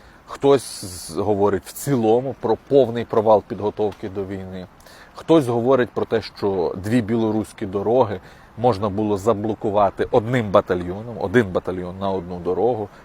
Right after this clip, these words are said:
правильне мінування, протитанкові рови і так далі. І тоді московська армія не дійшла б за добу до Києва, фактично до межі Києва. Не було б тих всіх речей в Бучі, в Ірпені, Гостомелі, тих всіх речей, від яких волосся стає дибки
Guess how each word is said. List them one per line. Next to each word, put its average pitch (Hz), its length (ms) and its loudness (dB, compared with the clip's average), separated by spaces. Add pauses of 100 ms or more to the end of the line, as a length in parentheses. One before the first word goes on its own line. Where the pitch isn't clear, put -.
правильне 107 500 6
мінування, 98 720 2
протитанкові 98 720 -4
рови 101 300 -2
і 104 60 -4
так 85 180 -6
далі. 110 340 0
І - 20 0
тоді 95 280 -6
московська 104 560 -2
армія 101 520 0 (300)
не 117 180 0
дійшла 127 540 4
б 87 80 -6
за 101 240 4
добу 110 540 2 (420)
до 104 180 0
Києва, 110 680 0
фактично 110 440 -10
до 104 140 -2
межі 98 420 -8 (100)
Києва. 98 320 -8
Не 104 120 -6
було 135 240 -2
б 131 40 -12
тих 127 200 -6
всіх - 240 -10
речей 117 280 -6
в 90 80 -10
Бучі, 113 400 -6
в 95 40 -8
Ірпені, 107 460 -8
Гостомелі, 107 640 -4 (300)
тих 113 140 -4
всіх - 240 -6
речей, 131 300 -2
від 110 160 -6
яких 104 320 -8
волосся 110 440 -2
стає 92 360 -10
дибки 101 440 -4